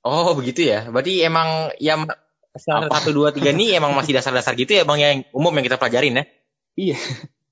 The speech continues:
Speaker 2: Masih general banget yang kalian pelajarin, H T M, han, pajak, terus juga agraria. Nanti kalau kalian ngambil, misalkan sekarang agraria, nanti di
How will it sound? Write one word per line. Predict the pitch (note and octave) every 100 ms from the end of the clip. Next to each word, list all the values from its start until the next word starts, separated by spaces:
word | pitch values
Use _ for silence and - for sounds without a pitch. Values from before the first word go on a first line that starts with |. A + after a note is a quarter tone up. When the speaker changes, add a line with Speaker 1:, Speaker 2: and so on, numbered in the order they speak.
| _ _ _ _ _
Speaker 2:
Masih | C3 C3 - C#3+ C3
general | C3+ C#3 C#3 B2+
banget | C3 D3+ C#3+
yang | A#2
kalian | A2 G#2
pelajarin, | G2 G2 G2+ G#2
H | E2 -
T | F2+ -
M, | F#2+ F#2+ G2 G2 F#2+ F#2+
han, | F2+ F#2+ F#2+ F#2+
pajak, | - F2+ F2 F2 F#2+ F#2+ G2 F#2+ - _ _ F2
terus | F2+ F2
juga | F#2+ F2
agraria. | E2 E2+ F2 F2 F#2+ F#2+ F#2+ - _ _
Nanti | G2+ G#2+ E3 E3+ -
kalau | - A#2+ A#2+
kalian | A#2 A#2 A2 A2
ngambil, | G#2 G2+ G2+ G2 -
misalkan | - F#2+ A#2+ A#2
sekarang | G2 A2
agraria, | G#2+ G2 F#2+ F#2 G2 G2
nanti | F#2+ - B2+
di | G#2+ G2+ G2 -